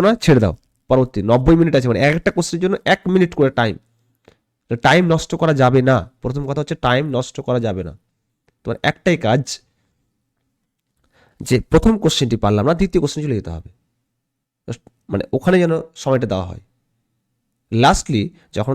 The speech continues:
ধরো তুমি নব্বইয়ের মধ্যে সত্তরটি কোশ্চেন করে নিয়েছো লাস্ট, তখন ওই কোশ্চেনগুলোতে হাত দিতে হবে। স্যাটের ক্ষেত্রেও সেম,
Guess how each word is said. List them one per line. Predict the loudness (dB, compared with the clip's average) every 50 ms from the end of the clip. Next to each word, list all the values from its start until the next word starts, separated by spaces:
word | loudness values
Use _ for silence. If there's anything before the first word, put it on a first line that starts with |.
| 0
ধরো | 0 0 0 -2 -2 -4
তুমি | -2 -2 0 0 2 2
নব্বইয়ের | 0 2 4 4 6 6 4 2
মধ্যে | 0 -2 -2 -4 -6 -6 -8 _ _ _ -8 -6
সত্তরটি | -6 -6 -4 -4 -4 -4 -2 -2
কোশ্চেন | -4 -4 -4 -6 -6 -8 -10 _ _ _ _ _ 4
করে | 6 6 6 6
নিয়েছো | 4 4 2 -2 -8 -20 -20 _ _ _ _ _ _ _ _ _ _ _ _ _ -4
লাস্ট, | -2 0 0 -2 -4 -8 -14 -18 -18 _ _ _ _ _ _ _ _ _ _ _ _ _ _ _ _ _ _ _ _ _ _ _ -16
তখন | -16 -14 -12 -10 -8
ওই | -8 -8 -6
কোশ্চেনগুলোতে | -8 -10 -10 -10 -10 -8 -8 -10 -10 -10 -14 -14 -8 -8
হাত | -6 -6 -6
দিতে | -10 -14 -16 -20
হবে। | -20 _ _ _ _ _ _ _ _ _ _ _ -4
স্যাটের | 0 0 2 2 0 -2
ক্ষেত্রেও | -2 -2 -2 -4 -2 0
সেম, | 0 -2